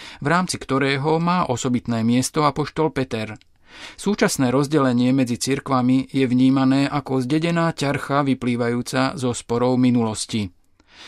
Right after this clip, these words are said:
Ale tých, ktorí prichádzajú na svet v týchto spoločenstvách teraz, nemožno obviňovať z hriechu rozkolu a katolícka cirkev ich objíma s bratskou úctou a láskou, uvádza sa v dokumente.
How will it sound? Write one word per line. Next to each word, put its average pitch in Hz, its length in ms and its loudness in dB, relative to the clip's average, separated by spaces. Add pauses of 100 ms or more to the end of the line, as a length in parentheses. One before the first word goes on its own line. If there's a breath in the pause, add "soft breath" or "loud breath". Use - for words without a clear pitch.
(140 loud breath)
Ale 110 240 0
tých, 135 480 0
ktorí 117 320 -2
prichádzajú 117 560 -2
na 117 160 0
svet 131 320 -2
v - 220 -4
týchto 120 260 -6
spoločenstvách 110 880 -4
teraz, 123 480 -2 (240 loud breath)
nemožno 117 560 0
obviňovať 127 640 2
z 120 60 -8 (100)
hriechu 120 400 -2
rozkolu 135 560 0 (240 loud breath)
a 120 160 2
katolícka 170 560 -4
cirkev 131 480 0
ich - 320 -4
objíma 120 560 0
s 131 80 -6
bratskou 113 480 -2
úctou 143 560 -2
a 151 80 0
láskou, 117 600 0 (180)
uvádza 113 400 0
sa 131 140 0
v 127 100 0
dokumente. 110 640 0